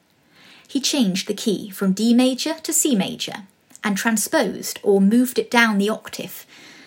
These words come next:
meaning that he was able to play the whole piece on just one string of his violin. You guessed it, the G string. Thankfully, I don't have to subject you to my rendition of that,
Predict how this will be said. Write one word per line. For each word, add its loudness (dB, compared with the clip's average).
meaning 4
that -2
he -4
was 0
able 0
to -6
play -2
the -6
whole -2
piece -6
on 0
just -4
one 2
string -2
of -6
his -4
violin. -6
You 4
guessed 0
it, -18
the 2
G 0
string. -8
Thankfully, 2
I -4
don't -2
have -6
to -12
subject -6
you -4
to -6
my 0
rendition -4
of -6
that, -6